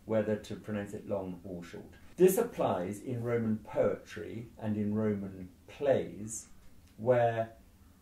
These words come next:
uh, scholars over the years have discovered that a vowel could only have been pronounced long in one line of poetry or whatever, and in another they find that it could only have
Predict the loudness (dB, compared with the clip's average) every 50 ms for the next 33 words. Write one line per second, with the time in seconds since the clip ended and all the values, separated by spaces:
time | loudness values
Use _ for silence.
0 | -6 -2 0 0 0 0 -2 -4 -4 2 4 6 6 6 6 4 2 2 0 0
1 | 0 0 -2 -4 -6 -6 -6 -6 -8 -8 -8 -8 -8 -10 -6 -4 -4 -4 -4 -6
2 | -8 -8 -6 -2 2 2 2 2 2 -4 -10 -10 -12 -16 -18 -10 -4 -2 -2 -2
3 | -2 -6 -12 -12 -8 -6 -6 -4 0 2 4 4 4 4 4 4 2 0 -2 -6
4 | -12 -18 -20 -20 -20 -20 -20 -20 -20 -12 -6 -2 2 4 6 6 6 6 4 2
5 | 0 0 -2 -4 -4 -4 -4 -2 -2 -2 -2 -4 -6 -6 -4 -2 -2 -2 -4 -6
6 | -6 0 4 4 4 4 4 0 -4 -4 -6 -6 -2 2 2 2 4 2 0 -4
7 | -6 -8 -12 -16 -16 -12 -8 -4 -4 -4 -4 -4 -6 -8 -10 -10 -8 -4 -4 -2
8 | -4 -4 -8 -10 -10 -10 -10 -10 -10 -14 -16 -16 -16 -14 -12 -8 -8 -8 -8 -10
9 | -12 -14 -18 -20 -20 -20 -20 -20 -20 -20 -20 -20 -16 -6 -2 0 2 2 2 2
10 | 2 2 4 6 6 6 6 6 2 2 2 0 0 -2 -4 -4 -4 -4 -4 -4
11 | -2 -2 -4 -4 -4 -2 2 6 6 6 6 4 0 0 -2 -2 -4 -6 -6